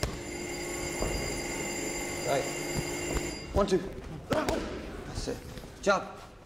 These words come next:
Jab. Jab, left hook. That's a good shot, that, for you. Jab, left hook. And you know what you do with that? Yeah, push it through, push right through it, yeah?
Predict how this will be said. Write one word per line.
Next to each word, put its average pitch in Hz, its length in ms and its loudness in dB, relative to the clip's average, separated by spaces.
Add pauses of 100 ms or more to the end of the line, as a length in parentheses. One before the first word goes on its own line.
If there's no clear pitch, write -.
(1120)
Jab. 190 200 10 (1160)
Jab, 180 160 6
left 180 220 4
hook. 185 140 6 (540)
That's - 960 4
a - 40 -2
good 131 120 4
shot, 165 200 4
that, 147 120 2
for 131 100 0
you. 127 180 4
Jab, 180 180 6
left 175 160 4
hook. 254 480 6 (440)
And 147 100 4
you 165 80 6
know 165 60 8
what 170 80 10
you 180 60 8
do 175 120 10
with 170 80 8
that? 185 180 6 (1900)
Yeah, 139 240 8
push 208 280 2
it - 80 -4
through, 175 140 -4
push - 300 6
right - 240 10
through 226 200 6
it, 196 120 4
yeah? 196 140 2